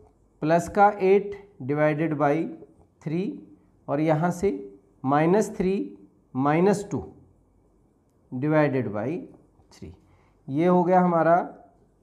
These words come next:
सिक्स बाई थ्री, ये हो गया माइनस फ़ाइव बाई थ्री। कैंसिल करोगे तो टू माइनस फ़ाइव बाई थ्री हो गया। किसके कोऑर्डिनेट्स आ गए हमारे पास,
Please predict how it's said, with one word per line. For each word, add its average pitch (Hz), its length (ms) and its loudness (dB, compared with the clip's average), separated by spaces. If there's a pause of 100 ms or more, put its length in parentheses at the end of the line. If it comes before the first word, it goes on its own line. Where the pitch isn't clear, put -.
(160)
सिक्स 190 400 -4
बाई 196 220 2
थ्री, 196 240 -2 (320)
ये 147 140 -2
हो 160 240 -2
गया 165 180 -2
माइनस 131 600 -4 (760)
फ़ाइव 170 200 0
बाई 170 140 0
थ्री। 143 200 -10 (520)
कैंसिल 156 360 2
करोगे 180 360 2
तो 185 120 0
टू 185 680 -2 (420)
माइनस 151 720 2 (440)
फ़ाइव 139 280 0
बाई 147 260 0 (300)
थ्री 143 140 -2
हो 110 180 -6
गया। 104 160 -16
किसके 190 340 2
कोऑर्डिनेट्स 202 480 2
आ 165 100 2
गए 165 120 -2
हमारे 160 240 -2
पास, 202 280 -2